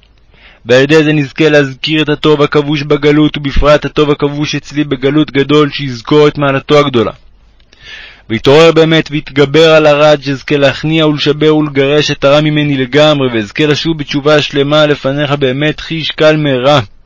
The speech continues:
ונזכה לתקן את פגם תאוות אכילה, ותעזרנו לאכול בקדושה ובטהרה למען שמך לבד באמת, ונזכה להכניע ולבטל כסילות הדת ועכירת המעשים.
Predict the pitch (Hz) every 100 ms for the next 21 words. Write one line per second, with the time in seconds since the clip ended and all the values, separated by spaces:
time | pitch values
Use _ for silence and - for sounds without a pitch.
0 | _ _ _ _ _ _ _ - - -
1 | - - - 110 104 101 156 151 143 160
2 | 160 147 135 156 151 - 151 147 151 143
3 | 151 151 151 135 127 117 131 156 151 151
4 | 151 156 147 139 139 156 147 143 - 143
5 | 151 147 147 151 151 - 147 - 147 143
6 | 139 151 151 139 131 139 151 - - -
7 | - - - - 110 110 - 131 120 -
8 | 147 151 151 143 - 147 - - 165 151
9 | 156 139 151 143 135 135 139 139 147 151
10 | 147 135 - 147